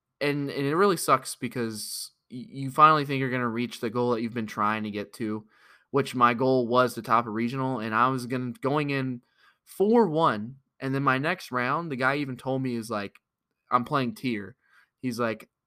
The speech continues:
"I've lost Flunder twice today. Like, you were probably gonna get one off of me." And I think it sucks that I played so well, but yeah, in the end, I lose to technicalities because,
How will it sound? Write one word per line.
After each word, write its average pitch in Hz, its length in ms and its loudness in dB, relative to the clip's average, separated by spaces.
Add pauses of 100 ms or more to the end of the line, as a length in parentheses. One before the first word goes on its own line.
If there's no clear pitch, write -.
(260)
"I've 123 200 4
lost 123 340 0
Flunder 120 340 -2
twice 113 380 -2
today. - 360 -14
Like, - 220 -16 (180)
you 123 260 -6
were 120 100 -4
probably 127 340 4
gonna 113 200 -4
get 107 200 -4
one 110 160 -4
off 95 240 -4
of - 100 -20
me." - 220 -20 (800)
And 113 580 -2
I 110 80 -6
think 123 220 -8
it 117 140 -4
sucks - 500 -4
that 107 340 -4 (320)
I 120 100 0
played 127 240 -4
so 120 160 0
well, 117 340 2
but 110 240 -4
yeah, 113 200 0
in 113 180 -8
the 117 180 -4
end, 113 240 -4
I 107 140 2
lose 113 300 -4
to 104 80 -12
technicalities 104 800 -2
because, 104 640 -10